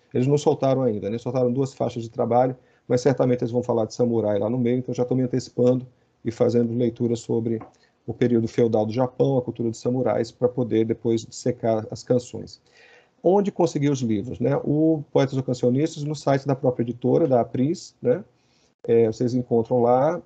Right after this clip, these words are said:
Eu acredito que se vocês procurarem nos, nos, nos,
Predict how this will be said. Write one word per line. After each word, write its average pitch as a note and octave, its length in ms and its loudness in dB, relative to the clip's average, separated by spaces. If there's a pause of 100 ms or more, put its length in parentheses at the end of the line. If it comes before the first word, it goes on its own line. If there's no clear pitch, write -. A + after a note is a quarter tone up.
Eu C3 160 -2
acredito C3+ 380 -2
que - 80 -20
se C#3 100 -10
vocês B2 360 -2
procurarem A#2 480 0
nos, A2+ 240 -6
nos, A#2 280 -6
nos, A2+ 220 -8